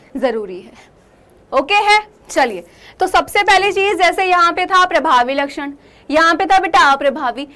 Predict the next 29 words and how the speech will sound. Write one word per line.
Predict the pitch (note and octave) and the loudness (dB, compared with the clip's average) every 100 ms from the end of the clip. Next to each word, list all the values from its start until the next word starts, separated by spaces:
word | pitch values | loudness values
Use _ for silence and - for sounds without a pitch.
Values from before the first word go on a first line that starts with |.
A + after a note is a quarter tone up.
| - | -6
अब | - F4+ | 0 2
हमने | F4 G4 | 2 2
क्या | G4 F#4+ | 2 2
बोला | G4 G#4 G#4 | 2 2 2
कि | G4+ G4 | 0 -2
भाई | E4+ F4 A4 B4+ - _ - | 2 4 4 2 -4 _ -18
जो | A#3 F4+ C#4 | -6 -4 -2
एक | F4 G4+ | 0 0
जोड़ा | F#4+ G#4 G4+ | 0 2 2
था, | G4 | 2
जैसे | E4+ A4 B4 | 0 0 -4
म-, | D4 | -4
मेंडल | C#4 C#4 C#4 E4+ | -2 -2 0 -2
ने | F#4 | -2
कितने, | F#4+ - G#4 | -4 -4 -4
सात | G#4 - D4 D4+ | -4 0 2 2
जोड़े | E4 E4+ | 2 0
लिए | D#4 D4+ | -2 -4
थे, | D#4 | -8
सात | D#4 D#4 D4 G#4 | -6 0 2 2
जोड़े | E4+ F#4+ F#4+ | 2 0 0
में, | F#4 | -2
एक | - - D#4 | 0 0 2
जोड़े | F#4+ G4 | 2 2
में | G4 | 2
कितने | G4+ F#4 | 0 0
होते | G4 G4 | 0 2
हैं? | G#4 C#4+ | 0 2
दो, | - - | -2 -2